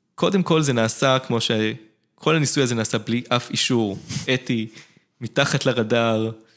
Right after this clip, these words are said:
אמ, וזה אומר שאת-, שהחוקר אומר, "עשיתי את כל הבדיקות האלה והכל בסדר", אתה צריך להאמין לו.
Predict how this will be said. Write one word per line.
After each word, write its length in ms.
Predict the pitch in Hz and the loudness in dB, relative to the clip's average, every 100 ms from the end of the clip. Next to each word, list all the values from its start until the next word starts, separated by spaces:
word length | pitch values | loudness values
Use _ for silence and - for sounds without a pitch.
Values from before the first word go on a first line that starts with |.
| _ _ _ _ _ - | _ _ _ _ _ -6
אמ, 60 | 107 107 107 107 107 107 107 113 | -2 0 0 -2 -2 -4 -6 -6
וזה 220 | 110 127 | -2 0
אומר 240 | 143 180 | 2 2
שאת-, 280 | 175 135 - 123 | 2 0 -4 -4
שהחוקר 380 | 131 123 123 156 | -2 -2 0 2
אומר, 260 | 143 143 | 2 2
"עשיתי 300 | 120 - - | 2 0 -2
את 60 | 127 | -2
כל 140 | 143 | 0
הבדיקות 380 | 139 120 139 135 | 0 0 0 0
האלה 160 | 135 113 | 2 2
והכל 220 | 117 139 | 2 0
בסדר", 380 | 139 - 190 170 | 0 0 2 2
אתה 120 | 160 | 0
צריך 220 | - 147 | -2 0
להאמין 320 | 127 113 127 | 2 4 2
לו. 80 | 104 | 0